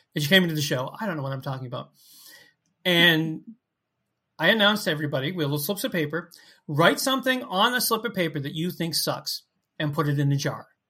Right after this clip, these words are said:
We're gonna use them later. Took the suck jar out intermittently during the show and would read off things like, "People who don't put their shopping carts back." And, like,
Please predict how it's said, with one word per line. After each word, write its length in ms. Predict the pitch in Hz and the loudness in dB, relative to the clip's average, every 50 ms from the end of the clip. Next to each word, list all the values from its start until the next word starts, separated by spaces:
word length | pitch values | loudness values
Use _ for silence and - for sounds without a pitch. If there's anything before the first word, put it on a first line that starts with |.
| _ _ _ _ _ _ _ _ _ _ _ _ _ _ _ | _ _ _ _ _ _ _ _ _ _ _ _ _ _ _
We're 140 | 156 156 | 2 4
gonna 160 | 156 170 170 170 | 6 6 6 6
use 260 | 165 156 151 147 147 | 6 4 4 2 2
them 140 | - 233 156 | 0 -2 0
later. 400 | 151 143 131 123 - - - _ _ _ _ _ _ _ _ _ _ _ _ _ _ - _ _ _ _ _ _ _ _ _ - | 0 0 0 -2 -6 -12 -14 _ _ _ _ _ _ _ _ _ _ _ _ _ _ -20 _ _ _ _ _ _ _ _ _ -2
Took 180 | 196 208 202 | -2 -2 0
the 80 | 220 220 | 0 0
suck 280 | - - 254 240 240 | 2 2 2 0 0
jar 420 | - 220 202 190 185 196 196 190 - - _ _ _ _ _ _ _ _ _ - | 2 4 6 6 6 6 4 2 -4 -16 _ _ _ _ _ _ _ _ _ 2
out 320 | 185 196 196 208 202 - | 4 6 6 4 2 -2
intermittently 600 | - 196 220 226 254 233 262 277 - 220 214 220 | -2 -2 0 0 2 2 2 2 2 0 0 2
during 240 | 160 185 196 226 269 | 2 4 4 4 4
the 60 | 302 | 2
show 420 | - - 185 135 135 - 220 - - _ _ _ _ _ _ - | 4 4 2 2 2 -2 -6 -8 -14 _ _ _ _ _ _ -2
and 100 | 170 170 | 2 2
would 100 | 180 170 | 4 4
read 140 | 214 254 | 6 6
off 140 | 247 233 233 | 6 6 6
things 240 | - 185 180 160 135 | 4 2 2 2 0
like, 240 | 151 143 139 143 - | 0 -2 -2 -2 2
"People 260 | - 302 311 330 302 | 2 2 4 4 2
who 120 | 208 226 190 | 0 0 0
don't 520 | 143 131 - 196 208 226 269 262 - - _ _ - | -2 0 4 6 6 6 6 2 -4 -10 _ _ -2
put 160 | 196 208 208 | -2 0 2
their 120 | 196 165 151 | 2 0 0
shopping 440 | - - 214 277 294 - 190 170 | 4 8 8 8 8 8 4 0
carts 360 | 160 - 160 147 151 151 - - | 2 2 2 0 0 0 -4 -4
back." 440 | - 147 135 127 117 - - - - _ - - - - - _ | -2 -2 -2 -2 -4 -10 -14 -20 -20 _ -20 -20 -20 -20 -10 _
And, 140 | - 175 170 175 | 0 0 4 4
like, 240 | 170 165 151 151 | 4 4 2 0